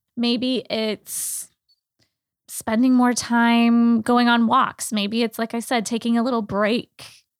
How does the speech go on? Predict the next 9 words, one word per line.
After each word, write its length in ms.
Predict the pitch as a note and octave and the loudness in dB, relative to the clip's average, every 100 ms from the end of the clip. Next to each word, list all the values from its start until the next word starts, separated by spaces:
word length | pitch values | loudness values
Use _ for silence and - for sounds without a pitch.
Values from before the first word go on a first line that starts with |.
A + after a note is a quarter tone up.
| - | -8
away, 480 | G#3+ G3+ B3 A#3 | -4 -2 -2 -4
going 300 | - F#3 G3+ | -6 -4 -2
and 180 | A3 A3 | -2 -2
staying 340 | G#3 - G3 A#3 | -4 -4 0 2
in 80 | |
a 60 | A#3 | 0
cabin 460 | - - C4 A#3+ E3+ | -2 -4 -2 -2 -6
somewhere, 600 | - F3 G3 - - G#3+ _ _ _ _ - _ _ _ _ _ _ - | -6 -6 -6 -8 -10 -12 _ _ _ _ -20 _ _ _ _ _ _ -6
or 480 | G#3+ G#3+ G#3+ F#3 | -2 0 0 -2